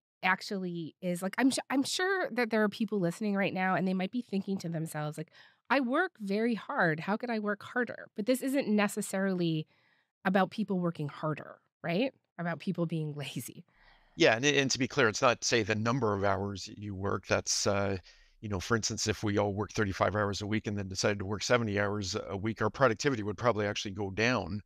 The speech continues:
Speaker 2: because it's, uh, it's, it's, you know, how much are we producing per hour that, uh, that, that we work? And, and I would say it's, it's not necessarily got anything to do, or ha-, it, it, it doesn't have anything to do with, with how hard we work. That, that's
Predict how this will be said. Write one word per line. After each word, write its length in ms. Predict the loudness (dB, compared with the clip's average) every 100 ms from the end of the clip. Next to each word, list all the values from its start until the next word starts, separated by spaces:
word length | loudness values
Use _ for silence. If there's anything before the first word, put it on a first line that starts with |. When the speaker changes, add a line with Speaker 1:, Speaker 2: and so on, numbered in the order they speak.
| _ -20 _ _
Speaker 2:
because 300 | -4 -2 0
it's, 240 | -2 -2 2
uh, 260 | 2 2
it's, 200 | -2 -2
it's, 480 | -2 -4 -4 -4 -4
you 80 | -2
know, 80 | -2
how 140 | 0
much 240 | 0 0 -2
are 60 |
we 120 | -2
producing 420 | -4 -8 -6 -4 -4
per 260 | -4 2
hour 340 | 4 2 0 -2
that, 240 | -2 -4 _ -8
uh, 140 | -6
that, 140 | -8 -8 -4
that 160 | -4
we 80 | -4
work? 260 | -6 -6 -6 -14 -20 _ 0
And, 160 | 2
and 180 | 4 6
I 100 | 4
would 140 | 4
say 180 | 2 2
it's, 220 | 4 0 0
it's 260 | -2 -2 2
not 300 | 4 4 2
necessarily 800 | -2 0 -2 0 0 0 0 2
got 260 | 2 2
anything 340 | 0 -6 -10 -14
to 100 | -14
do, 300 | -14 -12 -10
or 220 | -10 -10
ha-, 60 | -12 -10
it, 180 | -12 -10
it, 160 | -12 -12
it 80 | -4
doesn't 200 | 0 2
have 120 | 2
anything 300 | 2 0 -4
to 80 | -6
do 160 | -4
with, 200 | -2 -2 -6 _ -20 _ _ -14
with 100 | 0
how 160 | 2
hard 320 | 2 2 0 0
we 140 | -2
work. 260 | 0 0 -2 _ _
That, 200 | 0 2
that's 320 | 0 0 -4